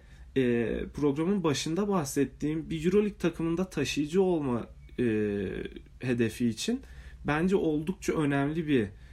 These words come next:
bakış açısıyla ilerliyor. Mental dayanıklılığının da üst seviyede olacağını düşünüyorum. E, ama onun savunmada biraz kendini koruduğunu söylemek lazım. Özellikle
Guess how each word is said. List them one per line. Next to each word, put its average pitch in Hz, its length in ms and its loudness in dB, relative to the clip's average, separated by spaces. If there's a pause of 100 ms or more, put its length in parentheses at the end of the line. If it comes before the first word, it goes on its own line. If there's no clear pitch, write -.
(120)
bakış 123 340 0
açısıyla 120 520 0
ilerliyor. 110 500 0
Mental 170 520 0
dayanıklılığının 139 960 2
da 190 180 -2
üst - 260 -6
seviyede 127 400 2
olacağını 147 520 0
düşünüyorum. 117 600 -2 (560)
E, 113 340 0 (120)
ama 220 380 0 (460)
onun 175 260 2
savunmada 185 720 0
biraz 196 320 0
kendini 170 460 0
koruduğunu 156 540 2
söylemek 160 640 2
lazım. 120 340 0
Özellikle 135 680 0